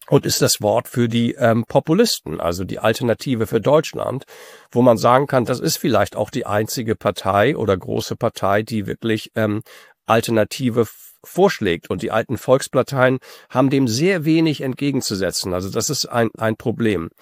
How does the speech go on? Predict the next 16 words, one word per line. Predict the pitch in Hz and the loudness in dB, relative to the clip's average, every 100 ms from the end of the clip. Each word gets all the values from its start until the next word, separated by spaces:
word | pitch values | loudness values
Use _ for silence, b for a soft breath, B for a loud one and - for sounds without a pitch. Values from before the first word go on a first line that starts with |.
| B B B B | B B B B
Äh, | 104 | 0
Sie | 117 | 0
sprachen | - 120 139 139 | -2 0 0 0
zwei | - - 113 139 | -2 0 2 2
Sachen | 151 165 156 - | 2 0 0 0
an, | 139 143 139 - | 0 0 -2 -2
bei | 123 | 2
der | 120 | 4
Notwendigkeit | 120 127 170 175 151 151 151 - - 151 151 151 | 4 6 6 4 2 2 0 -4 -4 0 2 2
und | 120 120 117 | 0 0 2
dem, | 110 - _ | 0 -2 _
äh, | 110 107 107 - | -4 -2 -2 -6
Verlust | - 120 120 165 - - - | -2 2 4 4 2 -6 -2
der, | 120 113 110 - B B B B B B - | 2 4 2 0 B B B B B B -2
ja, | 98 | 0
des, | 107 - | 0 -4